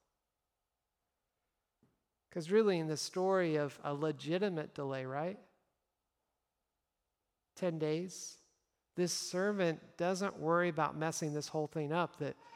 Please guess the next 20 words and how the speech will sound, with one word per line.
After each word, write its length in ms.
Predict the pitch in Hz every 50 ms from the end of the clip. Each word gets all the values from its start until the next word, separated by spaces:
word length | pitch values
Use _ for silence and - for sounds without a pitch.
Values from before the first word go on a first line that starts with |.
| - - -
if 220 | - 175 165 -
he 120 | 175 170 165
says 460 | - - - 175 160 151 139 135 147
no, 600 | 147 156 170 180 185 180 160 147 143 139 139 139 - - - - _ _ _
that 180 | - 156 147 151
the 140 | 156 151 147
mother 360 | 151 160 165 170 160 170 160
and 120 | 151 147
the 40 | 143
brother 300 | 135 156 156 156 160 156
will 140 | 147 143 135
say, 200 | - - 147 139
"Well, 140 | 135 139 135
then 160 | 139 135 139
you 80 | 139
can't 220 | - - 139 123 117
have 200 | 131 139 135 123
her." 200 | 123 120 117 - - - - - - - - - _ _ _ _ _ _ _ _ _ _ _ _ _ _ _ _ _ _ _ _ _ _ _ _ _ _ _ _ _ _ _ _ _ _ _ _ 254 254 _ _ _ _ _ _ _ _ _ _ _ _ _ _ _ _ _ _ _ _ _
He 220 | - - 185 214 220
says, 680 | - - 160 139 139 127 120 120 - - - - -